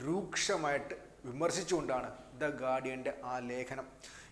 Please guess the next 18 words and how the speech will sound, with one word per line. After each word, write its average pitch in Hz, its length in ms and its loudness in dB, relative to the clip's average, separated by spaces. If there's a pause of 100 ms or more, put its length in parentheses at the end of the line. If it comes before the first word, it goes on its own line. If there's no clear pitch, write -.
ഇനി 151 160 0
ഒരിക്കൽ 151 380 2
കൂടി 165 360 2
ബി 139 300 -2
ജെ 143 180 2
പിയും 165 400 -2
നരേന്ദ്രമോദിയും 139 840 0
അധികാരത്തിൽ 143 540 2
വന്നു 139 260 0
കഴിഞ്ഞാൽ 135 360 0 (360)
ഇന്ത്യ 170 340 4
എന്ന 156 280 2
സംഭവം 139 600 -2
പോലും 143 240 4
ചിലപ്പോൾ 139 400 2
ഉണ്ടാകത്തില്ല 143 760 6
എന്ന് 135 160 2
പറഞ്ഞാണ് 123 440 0